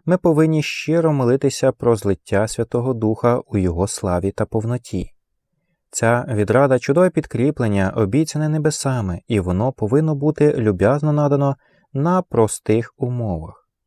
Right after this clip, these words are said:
Читання цього особливого тижня молитв описують ці умови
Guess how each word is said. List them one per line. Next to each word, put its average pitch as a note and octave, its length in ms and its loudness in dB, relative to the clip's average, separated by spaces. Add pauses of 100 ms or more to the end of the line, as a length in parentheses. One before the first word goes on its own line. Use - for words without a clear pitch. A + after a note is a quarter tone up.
(420)
Читання A#2+ 420 -2
цього A#2+ 300 0
особливого A#2 540 2
тижня B2+ 440 0
молитв B2 520 0
описують B2+ 640 2
ці - 160 -4
умови C3 560 -2